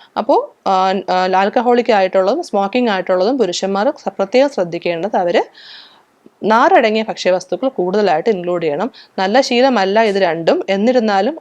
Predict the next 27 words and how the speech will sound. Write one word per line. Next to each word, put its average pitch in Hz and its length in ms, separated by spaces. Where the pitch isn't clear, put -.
ഉപയോഗിക്കാതെ 240 800
ഇരിക്കാൻ 240 380
പറ്റില്ല 233 380
എന്നൊരവസ്ഥ 233 580
വരുമ്പോഴേക്കും 180 720
അവര് 196 340
തൊട്ടടുത്ത 269 340
ദിവസങ്ങളിൽ 180 640
ഇങ്ങനെ 196 220
ചെയ്തില്ലെങ്കിൽ 175 580
അവർക്ക് 175 200
യൂറിക് 190 360
ആസിഡ് 226 380
മറ്റുള്ളവയും 208 560
കൂടാനുള്ള 190 640
സാധ്യത 165 420
കൂടുതലാണ്. 170 540
സ്ത്രീകൾ 320 420
പൊതുവേ 226 400
വേസ്റ്റ് 202 360
ബാസ്ക്കറ്റ്സ് 202 500
ആണ്, 151 220
വീട്ടിലുണ്ടാക്കുന്ന 185 800
മിച്ചം 202 340
വരുന്ന 185 220
വസ്തുക്കളെല്ലാം 185 800
കഴിക്കുകയും, 170 560